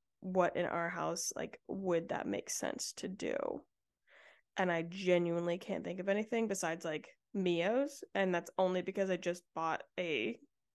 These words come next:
pack of friggin' eight, but, like, from Amazon. Anyway, um, but I, like, I get that, but I just, I don't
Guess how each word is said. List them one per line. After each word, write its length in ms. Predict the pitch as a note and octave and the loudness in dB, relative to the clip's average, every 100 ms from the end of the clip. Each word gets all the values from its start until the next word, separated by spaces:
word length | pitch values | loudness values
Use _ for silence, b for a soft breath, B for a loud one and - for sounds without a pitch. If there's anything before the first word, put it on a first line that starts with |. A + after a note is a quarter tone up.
| _ _ | _ _
pack 280 | - E3 - | -2 -2 -4
of 140 | - - _ _ A3+ | -12 -14 _ _ -2
friggin' 300 | F#3 D#3+ - _ | 0 -2 -6 _
eight, 260 | F3 B2 - b b b _ _ G3+ | 2 2 -4 b b b _ _ 8
but, 340 | G3 F#3+ - - _ _ _ _ _ _ _ - | 10 10 8 -6 _ _ _ _ _ _ _ 0
like, 260 | A3 F#3+ F#3 | 8 8 8
from 140 | F#3 | 0
Amazon. 360 | D#3+ C3 F#2 - - | 0 -2 -6 -6 4
Anyway, 300 | G#3+ F#3 - _ | 6 6 2 _
um, 460 | A#3 A3 G3 F3+ G#3 - | 10 12 10 8 0 -6
but 380 | G#3 A3 G3+ - - _ _ - | 6 8 8 6 0 _ _ 4
I, 180 | A#3+ A#3 - | 4 6 8
like, 200 | A#3+ A3 | 8 8
I 80 | G#3 | 4
get 480 | G3 G#3+ G3 A3 - _ _ | 4 4 6 4 0 _ _
that, 520 | A3+ B3+ D4+ F4+ E4 - b b b b _ _ _ _ _ _ _ _ | 0 4 6 6 4 0 b b b b _ _ _ _ _ _ _ _
but 140 | B3 B3 | 2 6
I 100 | A#3 | 6
just, 480 | G#3 B3 B3+ B3+ - | 6 8 8 6 2
I 140 | A#3+ C4 | 8 10
don't 220 | F4 | 10